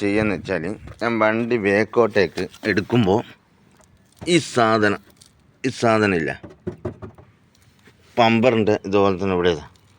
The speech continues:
ഇതിൻ്റെ ഉള്ളിൽ ഇതാ, കാണുന്നുണ്ടെന്ന് അറിയില്ല. ഇത് ലൂസായിട്ട് ടയർ വ-, കറക്കുമ്പോൾ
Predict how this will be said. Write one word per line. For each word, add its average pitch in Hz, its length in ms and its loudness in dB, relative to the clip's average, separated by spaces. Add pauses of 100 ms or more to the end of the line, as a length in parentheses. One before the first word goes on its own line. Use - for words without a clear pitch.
(600)
ഇതിൻ്റെ 98 260 0
ഉള്ളിൽ 87 260 -2
ഇതാ, 80 100 -6 (1400)
കാണുന്നുണ്ടെന്ന് 95 640 2
അറിയില്ല. 92 300 2 (920)
ഇത് 104 100 0 (120)
ലൂസായിട്ട് 92 580 2 (140)
ടയർ 92 300 4 (840)
വ-, 87 140 0 (200)
കറക്കുമ്പോൾ 98 560 0